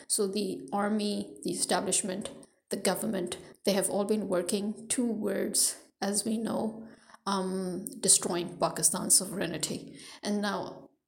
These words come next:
also, because they are working towards, there is already an unofficial dictatorship. Every single thing has proved that. The fact that the Supreme Court has surrendered to military courts,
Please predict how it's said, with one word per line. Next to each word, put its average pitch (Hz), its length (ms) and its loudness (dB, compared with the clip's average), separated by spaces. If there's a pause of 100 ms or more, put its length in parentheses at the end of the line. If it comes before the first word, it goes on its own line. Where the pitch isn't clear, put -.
(840)
also, - 480 4 (380)
because 190 480 2
they 196 180 2
are 202 160 2
working 202 420 0
towards, 220 680 0 (320)
there 208 140 4
is 226 240 4
already 233 320 2
an 220 180 2
unofficial 202 460 2
dictatorship. - 1000 0
Every 208 220 4
single 247 500 6
thing 226 380 2
has 226 220 4
proved 220 500 0
that. - 260 -4 (300)
The - 80 2
fact 214 260 0
that 220 100 0
the 220 80 2
Supreme 226 380 4
Court 226 240 0
has 208 120 4
surrendered 233 680 6
to - 220 -2
military 233 420 0
courts, 226 400 2